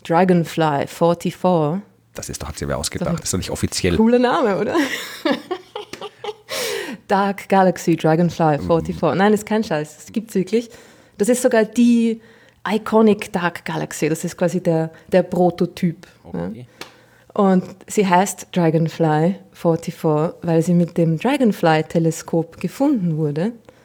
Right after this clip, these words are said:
Speaker 1: Und das ist auch ein ziemlich cooles Ding. Das ist, bevor wir auf die, die Eigenschaften von diesen Galaxien eingehen, nur kurz dieses Teleskop. Das ist lustig. Das hat sich, äh,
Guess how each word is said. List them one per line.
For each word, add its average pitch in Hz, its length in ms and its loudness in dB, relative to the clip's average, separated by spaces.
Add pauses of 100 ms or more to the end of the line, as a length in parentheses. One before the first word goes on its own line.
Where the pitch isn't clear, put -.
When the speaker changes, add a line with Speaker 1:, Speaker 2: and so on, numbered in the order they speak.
(120)
Speaker 1:
Und 196 160 4
das 202 100 0
ist 240 120 0
auch 233 100 0
ein 208 140 6
ziemlich 254 340 4
cooles 233 320 2
Ding. 214 240 6
Das 190 100 2
ist, 196 160 -2
bevor 180 200 0
wir 170 60 2
auf 165 80 -6
die, 160 200 -6
die - 240 -8
Eigenschaften 165 580 -2
von 165 140 -2
diesen 160 180 -2
Galaxien 170 600 0
eingehen, 165 420 2
nur 190 120 2
kurz 214 260 0
dieses 180 200 -4
Teleskop. 233 480 2
Das - 140 -16
ist 185 140 -6
lustig. 190 320 -6 (500)
Das - 160 -6
hat 208 160 2
sich, 226 300 -2
äh, 196 280 2